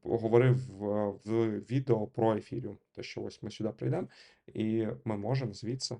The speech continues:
розвертатись на продовження корекції сюди вниз. Якщо б ми пробили, е, ось цей, ось це, ось цю підтримку сім тридцять три, то ми б пішли одразу там на мінус тридцять відсотків.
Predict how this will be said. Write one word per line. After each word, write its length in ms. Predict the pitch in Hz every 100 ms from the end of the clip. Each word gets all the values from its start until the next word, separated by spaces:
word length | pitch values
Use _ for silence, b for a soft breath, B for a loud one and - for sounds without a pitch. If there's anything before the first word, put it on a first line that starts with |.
| - _ _ _ _ _ _ _ _ _ _ _ -
розвертатись 580 | 127 107 - 147 131 123
на 100 | 107
продовження 460 | 110 117 107 107
корекції 340 | 127 123 123 -
сюди 180 | - 107
вниз. 320 | 101 104 - b b b b -
Якщо 220 | 117 131
б 20 |
ми 140 | 117
пробили, 500 | 107 117 117 110 101
е, 60 | 101 _ _ -
ось 420 | - - 107 - -
цей, 240 | 107 127
ось 280 | - 113 -
це, 180 | - 131 _
ось 180 | - 127
цю 140 | -
підтримку 460 | 131 123 131 190 -
сім 200 | - 104
тридцять 300 | 110 - -
три, 140 | 131 110 _ b b _
то 100 | -
ми 180 | 143 131
б 60 |
пішли 260 | 107 - 127
одразу 360 | 107 104 127
там 120 | 127 - _
на 120 | -
мінус 180 | 107 117
тридцять 260 | 131 104 123
відсотків. 360 | - - -